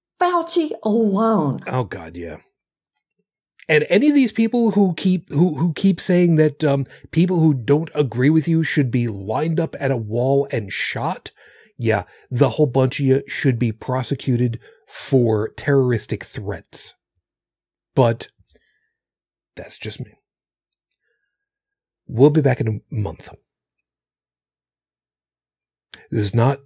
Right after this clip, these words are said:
Speaker 2: going to be a fun time off for me.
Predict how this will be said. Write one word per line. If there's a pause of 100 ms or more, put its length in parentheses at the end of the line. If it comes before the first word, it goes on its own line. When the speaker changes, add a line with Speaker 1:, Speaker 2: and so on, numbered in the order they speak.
Speaker 2:
going
to
be (400)
a
fun (840)
time
off
for
me.